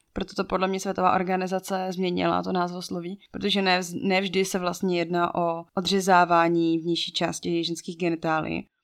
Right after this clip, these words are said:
ale jedná se o jakési znetvořování, z-, znetvořování vlastně vagíny. Tak, kdy tato tradice vznikla? Kde, kde jsou kořeny této tradice?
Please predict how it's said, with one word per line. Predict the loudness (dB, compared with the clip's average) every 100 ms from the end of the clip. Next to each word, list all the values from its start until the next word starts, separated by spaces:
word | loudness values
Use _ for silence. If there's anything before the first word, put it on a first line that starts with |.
| _ _ _
ale | -2 2 4
jedná | 4 4
se | 2 -2
o | 0
jakési | 0 0 -2 -2 -2 0 2 0 -2 -4 _ _ _
znetvořování, | -2 0 2 2 2 4 4 4 4 2 0 -2 -8 _ _ _
z-, | -6 0 0 2
znetvořování | -2 -2 -4 -2 0 2 2
vlastně | -2 -2 -2
vagíny. | -2 -2 -6 -6 -10 -16 _ _ _ _ _ _ _
Tak, | -8 -8 _ -4
kdy | 0
tato | 2 2
tradice | 0 0 0 0
vznikla? | 6 6 6 -2 -4 _
Kde, | -12 2 2
kde | 2 0
jsou | 0 0
kořeny | 0 0 2 2
této | 2 -2 -2
tradice? | -2 -2 -4 -6 -8